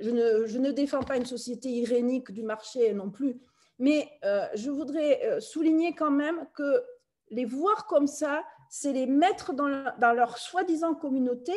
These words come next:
et que moi, à travers les sources notariales et procédurales, euh, je ne vois pas cette communauté fermée. Au contraire, je vois une communauté ouverte sur l'extérieur, qui sait même rire de beaucoup de choses,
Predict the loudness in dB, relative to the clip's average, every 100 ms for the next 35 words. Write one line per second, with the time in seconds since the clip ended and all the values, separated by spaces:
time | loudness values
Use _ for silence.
0 | -4 -6 -4 2 2 0 -8 _ _ _
1 | -6 -2 -2 -2 -4 -6 -2 0 2 0
2 | -4 -6 -8 -8 -8 -4 -4 -2 -2 2
3 | 0 0 -6 -12 -10 -10 -10 -2 0 0
4 | -4 -20 _ _ _ 2 8 8 8 4
5 | -2 2 2 2 0 2 2 2 2 2
6 | 0 -4 -4 -4 -4 -4 -4 -6 -8 -8
7 | -4 -6 -4 -4 0 0 -2 -2 -2 -2
8 | -6 -2 0 0 -2 -6 -4 -2 -2 -4
9 | -4 -2 -2 0 0 4 2 2 -8 -8
10 | -2 -2 -4 -6 -6 0 0 0 -4 -8
11 | -6 -4 -2 0 2 2 2 0 -4 -14
12 | _ -20 _ _ _ -20 -10 -8 -6 -6
13 | -6 -6 -4 -2 -2